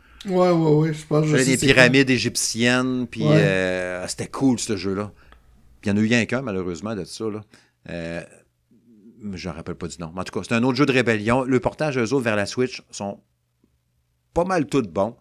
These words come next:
Speaker 2: Fait que c'est, c'est faisable, là. Fait que tant qu'à ça, au pire, tu sais, Mortal Shell, là, il est sorti après. Il, il était sorti les autres consoles, puis genre un an après, on fait le portage Switch. Ils ont fait ça d'un, tu sais, c'est ça, au pire, faites ça. Lancez Mortal Kombat, puis dites, regarde, le portage Switch, lui,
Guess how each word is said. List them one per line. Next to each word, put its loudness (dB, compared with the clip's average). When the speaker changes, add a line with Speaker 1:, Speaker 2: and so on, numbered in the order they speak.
Speaker 2:
Fait -12
que -12
c'est, -4
c'est 0
faisable, -2
là. -10
Fait -8
que -12
tant -2
qu'à -2
ça, -4
au -2
pire, 2
tu -4
sais, 2
Mortal 2
Shell, 0
là, 2
il 2
est 2
sorti -6
après. -6
Il, 2
il 0
était 0
sorti -2
les 0
autres -2
consoles, 2
puis -14
genre 2
un 2
an 4
après, 0
on -2
fait -4
le -2
portage -2
Switch. -12
Ils -6
ont -4
fait 0
ça -2
d'un, 0
tu -10
sais, -6
c'est -4
ça, -4
au 0
pire, 4
faites -2
ça. -8
Lancez 2
Mortal 2
Kombat, 0
puis -6
dites, -2
regarde, 2
le -2
portage -2
Switch, 0
lui, -2